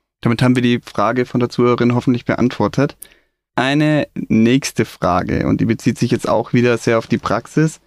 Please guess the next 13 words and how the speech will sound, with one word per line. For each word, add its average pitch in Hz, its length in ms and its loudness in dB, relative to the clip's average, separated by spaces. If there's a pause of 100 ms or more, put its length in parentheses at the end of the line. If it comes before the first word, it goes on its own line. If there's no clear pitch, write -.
(300)
und 120 240 2
zwar 123 540 0 (260)
Mercedes-Benz. 113 800 0 (380)
Mercedes-Benz 139 760 0
fährt 135 200 0
mit 131 320 0
Ola 127 200 0
Kalenius 147 640 2
ja 123 80 2
jetzt - 320 -2
auch 123 260 0
die 117 400 2 (420)
Strategie, 127 720 0